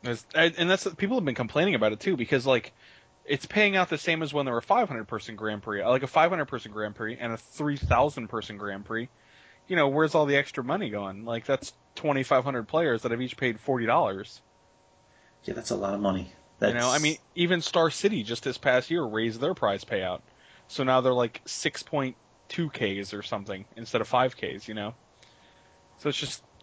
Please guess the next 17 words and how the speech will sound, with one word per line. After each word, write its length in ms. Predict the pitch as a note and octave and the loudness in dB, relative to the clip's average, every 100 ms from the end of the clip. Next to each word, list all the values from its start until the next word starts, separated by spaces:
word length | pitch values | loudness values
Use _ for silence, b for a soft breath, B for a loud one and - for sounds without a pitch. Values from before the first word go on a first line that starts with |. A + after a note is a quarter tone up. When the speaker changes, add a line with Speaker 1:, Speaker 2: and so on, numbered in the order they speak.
| _ | _
Speaker 1:
you 80 | C3+ | -8
know, 240 | F#2+ G#2+ - | -6 -6 -6
where's 320 | A#2+ B2+ B2 | 0 2 2
the, 380 | C#3 B2 A#2 A2+ - | 6 6 6 2 -2
where's 280 | C3 C3+ C3 | 0 0 2
the 140 | C#3 | 2
increase? 380 | C#3 C#3+ G2 - | 2 0 -6 -2
Like, 140 | A2+ A#2 | -2 2
when 140 | A#2+ | 6
do 100 | B2 | 6
they 100 | A#2 | 6
throw 180 | - A#2 | 4 0
players 380 | - A#2 A#2+ A2 | 2 2 2 2
a 60 | |
bone, 340 | G#2+ A#2 G#2 G2 | 2 2 2 -6
you 80 | |
know? 220 | G2+ G#2+ | -6 -8